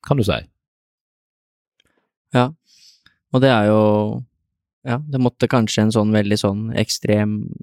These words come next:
Speaker 2: sak, eh, til da, for at du skulle få de tankene, og i tillegg ikke minst, eh, kjærlighet da, <laughs> som, eh, som er viktig for oss, alle oss mennesker, og når du møter, møter kjærligheten, så er det mange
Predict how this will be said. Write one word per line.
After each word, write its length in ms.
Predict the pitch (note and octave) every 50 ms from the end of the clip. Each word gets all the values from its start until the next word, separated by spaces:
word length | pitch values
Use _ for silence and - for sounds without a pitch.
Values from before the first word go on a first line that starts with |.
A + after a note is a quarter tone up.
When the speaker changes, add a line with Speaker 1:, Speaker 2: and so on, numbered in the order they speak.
| - -
Speaker 2:
sak, 520 | - - A2 G#2 A2 A#2+ A#2+ - _ - A#2
eh, 380 | A2+ A2 A2 A#2 - - - G1+ G1+ - - _ _ _ _ _ _ _ _ _ _
til 220 | - - C#3 F3+ A#3+
da, 120 | B3 C#3+ B2 -
for 120 | - B2
at 80 | B2 B2+
du 60 | A#2+ A2+
skulle 240 | - - A2 A2+
få 140 | - - G#2+ G#2+
de 60 | G#2+ -
tankene, 340 | - G#2 G#2 - - A2+ A2+
og 60 | -
i 60 | - -
tillegg 380 | A#2 G#2 G2+ G#2 G#2+ G#2 A2 G#2+
ikke 160 | - - G#2+
minst, 360 | G2+ G2 G#2+ - - - - G2
eh, 200 | F#2 F#2 F#2+ G#2 A#2
kjærlighet 420 | - G#2+ F#2 F2 - - - -
da, 40 | - - _ _ - -
<laughs> 240 | - - - -
som, 180 | - A2 G2+ G#2+ G#2+ G2+
eh, 160 | G#2 B2+ - - - F#3 - - - - - - - - - - _ _ -
som 260 | - - B2 B2 B2 A#2+
er 240 | A#2 A2+ A#2 A#2 A#2 B2 B2 A#2+
viktig 300 | C3 - - - - G#2
for 140 | A2 A2+ A#2
oss, 80 | A#2+ -
alle 340 | B2 A#2+ A2 G2+ G#2 G#2 A2+
oss 100 | - - A2+
mennesker, 400 | A2 G#2+ G#2 - - C3+ C#3 C3+
og 200 | B2 A#2 A#2 A#2+
når 160 | A#2 A2+ A2
du 80 | A2 A2 A2
møter, 320 | G#2+ - - G#2+ G#2+ G#2+
møter 400 | G#2+ G#2+ G#2 G2 - - G#2 G#2+
kjærligheten, 480 | - A2 G#2 G2 - F2+ - - C3 C3+
så 160 | - A#2 A2
er 100 | G#2+ G#2+
det 80 | G#2+
mange 340 | A2 G#2+ G2+ G#2+ A2+ A#2+ B2